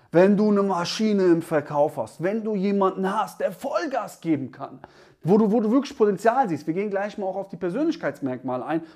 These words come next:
worauf du unbedingt als Unternehmer achten sollst bei einem, bei einem Vertriebler, den du einschätzt, der Umsatz bei dir generieren soll,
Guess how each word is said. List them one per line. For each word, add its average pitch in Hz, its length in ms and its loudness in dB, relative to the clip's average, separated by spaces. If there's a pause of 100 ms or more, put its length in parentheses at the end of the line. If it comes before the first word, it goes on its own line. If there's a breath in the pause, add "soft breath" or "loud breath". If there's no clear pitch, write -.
worauf 220 400 2
du - 80 -4
unbedingt 226 540 0
als 190 120 -6
Unternehmer 185 600 -4
achten 240 420 0
sollst 135 460 -2
bei 147 80 0
einem, 135 240 -4 (300 soft breath)
bei 131 80 2
einem 139 160 4
Vertriebler, 151 560 -4
den 151 160 0
du 147 100 0
einschätzt, 135 480 -10
der 151 220 0
Umsatz 170 480 0
bei 156 120 0
dir 151 140 -2
generieren 147 500 0
soll, 151 300 2